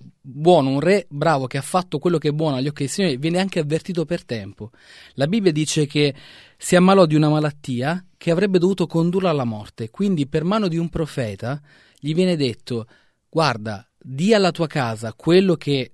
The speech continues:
vuoi dire, dai le tue ultime, diciamo, testimonianze, le tue memorie, affidale, perché da lì a poco morirai." Ed è curioso la reazione che ha questo re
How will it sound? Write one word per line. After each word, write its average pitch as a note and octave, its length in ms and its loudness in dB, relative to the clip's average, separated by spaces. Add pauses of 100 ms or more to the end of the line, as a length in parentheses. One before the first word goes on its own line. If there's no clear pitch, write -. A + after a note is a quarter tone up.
(140)
vuoi D3 280 -2
dire, A#2+ 460 -4
dai D#3+ 280 0
le D#3 120 0
tue D3+ 100 -4
ultime, C#3+ 760 -2
diciamo, C#3 560 -4
testimonianze, D3+ 840 -2
le C#3 120 -2
tue F#3+ 160 4
memorie, D#3+ 300 2
affidale, C3+ 520 -4
perché D3 240 -8
da C#3+ 100 -6
lì F3+ 100 -2
a F3 100 -8
poco C3 220 -8
morirai." A2 520 -8 (1000)
Ed D#3+ 440 0
è F#3 80 4
curioso F#3 480 0
la C#3 100 0
reazione E3+ 640 0
che D3+ 100 -4
ha C3+ 80 -2
questo F#3+ 380 -2
re A#2+ 260 -4